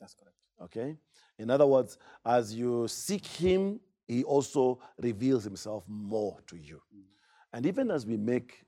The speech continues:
Speaker 2: some of these very delicate and very deep decisions of life, you know what?
Speaker 1: Mm-hmm.
Speaker 2: We need to hear the voice of God. There are many men who have made very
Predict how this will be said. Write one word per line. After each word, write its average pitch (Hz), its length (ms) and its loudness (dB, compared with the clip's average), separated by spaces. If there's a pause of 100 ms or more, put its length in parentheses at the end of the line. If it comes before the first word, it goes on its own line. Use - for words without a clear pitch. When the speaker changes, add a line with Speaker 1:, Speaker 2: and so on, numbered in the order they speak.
Speaker 2:
some 127 240 -4
of 104 140 -6
these 110 180 -4
very 107 280 -2
delicate 127 800 0 (640)
and 113 160 -6
very 127 400 2
deep 117 520 -6
decisions 110 580 -6
of 85 120 -10
life, 92 440 -12 (340)
you 139 120 -2
know 151 80 2
what? 170 240 -4 (220)
Speaker 1:
Mm-hmm. 123 180 -14
Speaker 2:
We 110 220 -6
need 127 600 2
to 92 100 -16
hear 107 500 -4 (280)
the 87 100 -10
voice 85 580 -12
of 78 180 -16
God. - 320 -18 (400)
There 139 140 2
are 131 60 2
many 180 260 4
men 147 480 2 (300)
who 143 160 6
have 101 180 2
made 120 340 0
very 107 400 2